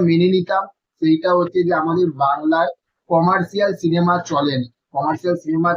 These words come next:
চলে না একমাত্র জিদ্দার ছাড়া, এটা মেনে নিতাম। কিন্তু সেখান থাকতে বলিউডে হিন্দি বেল্টেরও কিন্তু বড় মিয়া ছোট মিয়া এবং হচ্ছে যে ময়দান, এই দুটোরই কিন্তু অবস্থা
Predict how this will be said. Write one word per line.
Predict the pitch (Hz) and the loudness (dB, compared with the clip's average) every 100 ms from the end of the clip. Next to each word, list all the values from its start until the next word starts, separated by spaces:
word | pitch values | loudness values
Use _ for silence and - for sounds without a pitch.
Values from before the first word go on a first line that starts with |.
| 160 | -2
চলে | 151 160 | -2 0
না | 185 - 147 | -2 -2 -4
একমাত্র | 147 160 - 165 139 | -2 -4 -2 -4 -2
জিদ্দার | 143 131 156 156 | -4 -2 -6 -4
ছাড়া, | 139 143 170 _ _ - | -4 -2 -2 _ _ -4
এটা | 170 214 | -2 2
মেনে | 185 180 | 2 4
নিতাম। | 151 127 - _ _ _ 170 | 2 -2 -12 _ _ _ -2
কিন্তু | 185 185 | -2 -2
সেখান | 170 160 175 196 190 | -2 -2 0 -2 -2
থাকতে | 196 - 214 208 151 | -4 -4 -4 -2 -2
বলিউডে | 147 156 170 190 190 202 147 | 0 2 4 2 2 0 0
হিন্দি | 143 165 185 | 0 0 0
বেল্টেরও | 190 185 190 196 190 | 0 0 0 -2 0
কিন্তু | 185 180 190 156 | -2 0 -2 -2
বড় | 151 160 165 | -2 0 0
মিয়া | 180 170 | 0 -2
ছোট | 160 165 165 | -6 -2 -2
মিয়া | 175 180 - | 0 -2 -4
এবং | 160 165 190 185 | -2 0 0 0
হচ্ছে | 170 180 180 | -2 0 0
যে | 160 | 0
ময়দান, | 143 147 165 175 180 _ _ - | -2 -2 0 -2 -4 _ _ 0
এই | 175 175 | 0 2
দুটোরই | 165 170 180 180 | 2 2 2 2
কিন্তু | 190 180 175 | -2 -2 0
অবস্থা | 156 160 185 | 0 -2 -4